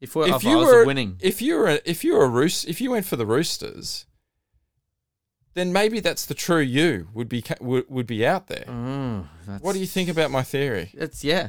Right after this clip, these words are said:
Speaker 1: it, I, I'd be happier. <laughs> Be happier.
Speaker 2: Is that it? Do you hold yourself back in all forms of life because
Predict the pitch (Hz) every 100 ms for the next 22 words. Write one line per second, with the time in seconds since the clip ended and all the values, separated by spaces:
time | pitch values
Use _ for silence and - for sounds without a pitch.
0 | 117 123 135 143 151 160 151 127 101 131
1 | - 98 110 185 - - - - - -
2 | 202 - - 156 - - _ _ _ _
3 | 151 143 156 165 147 131 185 185 240 220
4 | 185 175 196 190 185 285 285 - 208 151
5 | 147 135 135 127 127 - 131 113 104 107
6 | 107 113 117 - 110 95